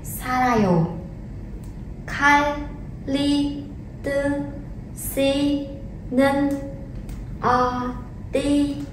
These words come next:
살아요? 칼리드 씨는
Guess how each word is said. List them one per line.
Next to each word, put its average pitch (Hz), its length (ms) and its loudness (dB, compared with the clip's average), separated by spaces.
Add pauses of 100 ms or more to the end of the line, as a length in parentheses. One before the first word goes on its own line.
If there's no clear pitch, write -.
(1400)
살아요? 220 1600 0 (1800)
칼리드 285 840 0
씨는 277 800 2